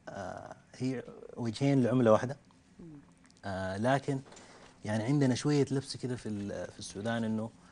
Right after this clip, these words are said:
Speaker 1: آه، التسويق الرقمي ممكن يكون عبارة عن، آه، بوست مثلًا في ال-، في الفيس، آه، أو، أو منشور في،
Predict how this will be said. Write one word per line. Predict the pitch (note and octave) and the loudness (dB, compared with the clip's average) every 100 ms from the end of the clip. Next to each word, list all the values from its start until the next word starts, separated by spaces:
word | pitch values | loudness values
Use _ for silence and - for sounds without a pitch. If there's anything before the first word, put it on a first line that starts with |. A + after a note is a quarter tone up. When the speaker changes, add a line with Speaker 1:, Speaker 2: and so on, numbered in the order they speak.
| - - - - | -20 -20 -20 -12
Speaker 1:
آه، | G2+ - - | -10 -8 -8
التسويق | - A#2 C#3 C3+ | -8 -6 -2 0
الرقمي | C3 C#3 C3+ C3+ | 0 0 0 0
ممكن | C3+ B2+ B2+ | -2 -2 -4
يكون | A2+ B2 B2 | -4 -4 -4
عبارة | A2 B2 B2+ A#2+ | -2 0 0 0
عن، | A#2+ B2 B2 - | -2 -2 -2 -6
آه، | F#2+ - - - - A3+ B2 | -10 -10 -10 -12 -14 -18 -8
بوست | C3+ B2+ - | -2 -2 -2
مثلًا | A#2 A#2 A2+ G#2+ | -6 -4 -4 -4
في | - G#2 | -6 -6
ال-، | G2+ G#2 - | -6 -8 -10
في | G#2 | -10
الفيس، | G2+ A#2 A2 - - _ - _ _ _ _ - | -4 -2 -2 -6 -18 _ -20 _ _ _ _ -14
آه، | G2+ G2 | -10 -6
أو، | A#2 A2+ A2+ - | -2 -2 -4 -6
أو | G#2 | -6
منشور | G#2 G2+ - A#2+ | -6 -6 -4 -4
في، | A2 - G#2+ G2+ G2 F2+ E2+ | -4 -4 -4 -4 -6 -6 -8